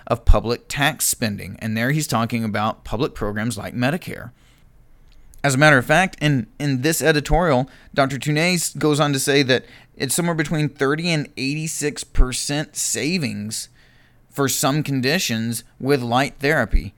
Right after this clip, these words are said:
That is a big deal when you consider the total picture of how much patients have to spend on medications and doctor visits and therapies that they have to go to. When you can include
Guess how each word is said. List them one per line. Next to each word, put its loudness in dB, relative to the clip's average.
That 0
is 2
a 4
big 0
deal 0
when -4
you -2
consider -2
the -4
total -2
picture 6
of -4
how 0
much -2
patients -2
have -6
to -10
spend -2
on -4
medications -4
and -10
doctor 0
visits -10
and -14
therapies -2
that -10
they -8
have -10
to -12
go -2
to. -8
When -4
you -2
can -6
include -2